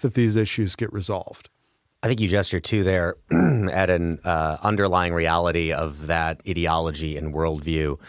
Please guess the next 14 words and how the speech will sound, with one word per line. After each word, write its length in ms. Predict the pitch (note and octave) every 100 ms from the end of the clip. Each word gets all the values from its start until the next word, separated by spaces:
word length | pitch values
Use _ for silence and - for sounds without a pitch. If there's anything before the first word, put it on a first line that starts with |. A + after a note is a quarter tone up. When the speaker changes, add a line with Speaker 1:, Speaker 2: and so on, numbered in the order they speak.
| - -
Speaker 2:
which 260 | - E2 -
I 160 | F2+ F2
think 300 | F2 D#2 -
is 440 | F2 D#2+ D2+ D2 -
the 480 | E2 D#2+ D#2 D2+ - - _ _ _ -
belief 500 | E2 F#2 F#2 G#2+ G2
in 80 | F#2+
the 80 | E2
perfectibility 880 | F#2+ - F2+ - D2+ F2 D#2+ D#2 D2+
of 100 | C#2+
this 140 | D#2
plane 260 | - D2 C#2
of 100 | -
existence. 680 | - A#1+ - - - -